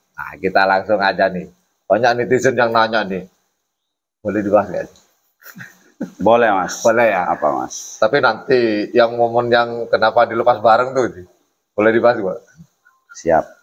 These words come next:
Speaker 1: Boleh lah. Tapi nanti ya, biar penasaran teman-teman, di belakangan. Di, dibahas di belakang aja. Nah, ini Ci, langsung aja.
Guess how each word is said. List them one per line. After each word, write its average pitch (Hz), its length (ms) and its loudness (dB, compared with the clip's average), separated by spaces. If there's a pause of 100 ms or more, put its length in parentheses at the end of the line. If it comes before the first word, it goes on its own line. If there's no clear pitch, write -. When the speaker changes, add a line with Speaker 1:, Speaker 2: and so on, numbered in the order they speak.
(160)
Speaker 1:
Boleh 98 240 2
lah. 90 240 0
Tapi 123 160 0
nanti 123 320 0
ya, 101 80 0
biar 117 160 2
penasaran 113 480 2
teman-teman, 104 320 -2
di 104 80 -8
belakangan. 117 640 0 (400)
Di, 120 480 2
dibahas 127 400 2
di 110 80 -4
belakang 110 320 2
aja. 87 400 -2 (400)
Nah, 123 240 4
ini 123 160 -2
Ci, 127 140 2 (100)
langsung 110 320 0
aja. 98 400 2